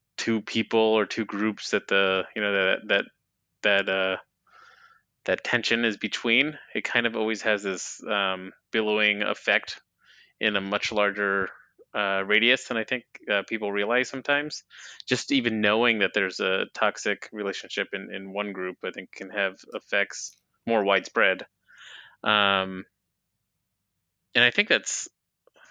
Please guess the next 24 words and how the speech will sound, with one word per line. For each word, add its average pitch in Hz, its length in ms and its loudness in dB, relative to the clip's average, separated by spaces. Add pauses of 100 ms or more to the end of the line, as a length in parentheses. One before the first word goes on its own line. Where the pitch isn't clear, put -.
(100)
I'm 135 140 -8
trying 170 180 2
to 160 80 0
thi-, 156 200 -4
I'm 143 240 0
trying 208 360 2
to, 131 260 4
to - 160 -8
kind 127 200 -2
of 110 100 -2
relate 113 260 -2
that 104 220 -2
back 104 240 -6
to, 101 140 -6
to 98 160 -16
services 104 440 -10
as 95 160 -14
well. 95 320 -6 (520)
But, 120 240 4 (1800)
but, 123 280 4
uh, 113 460 4
going 131 260 -2
back 131 240 2
to 101 600 0